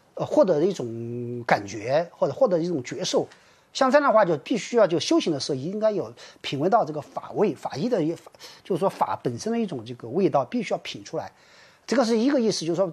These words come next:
在修行的时候呢，<clears throat> 应该品出这个法本身的味道，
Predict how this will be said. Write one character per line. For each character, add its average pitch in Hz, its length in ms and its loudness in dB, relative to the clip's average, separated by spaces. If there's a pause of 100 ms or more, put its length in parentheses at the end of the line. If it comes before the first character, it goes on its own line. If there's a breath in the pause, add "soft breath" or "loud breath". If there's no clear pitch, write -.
在 180 460 4
修 320 320 2
行 170 140 2
的 139 40 0
时 - 160 -6
候 139 160 -8
呢， 127 160 -6 (140)
<clears throat> - 140 -20
应 240 360 6
该 254 140 2
品 - 240 -4
出 190 160 -6
这 196 80 0
个 147 320 4
法 - 380 -10
本 127 160 -4
身 175 80 -10
的 202 60 2
味 202 140 4
道， 175 160 4